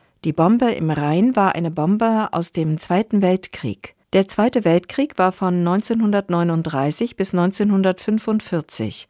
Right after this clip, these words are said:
In der Zeit haben die Nazis in Deutschland regiert. Deutschland hat damals Krieg gegen viele Länder geführt.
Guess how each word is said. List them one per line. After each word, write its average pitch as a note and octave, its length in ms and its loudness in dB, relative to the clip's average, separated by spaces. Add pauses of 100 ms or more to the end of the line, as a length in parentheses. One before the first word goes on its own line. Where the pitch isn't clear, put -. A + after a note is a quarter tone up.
(200)
In F3 180 2
der F#3+ 240 2
Zeit E3 420 0
haben F3+ 280 0
die E3+ 140 0
Nazis G3 520 0
in F#3 160 0
Deutschland F3+ 680 -2
regiert. C3 580 -6 (320)
Deutschland A3 560 0
hat G3 160 -2
damals E3 400 0
Krieg - 320 -4
gegen D3+ 360 -2
viele G3+ 340 0
Länder F#3 420 2
geführt. - 680 -8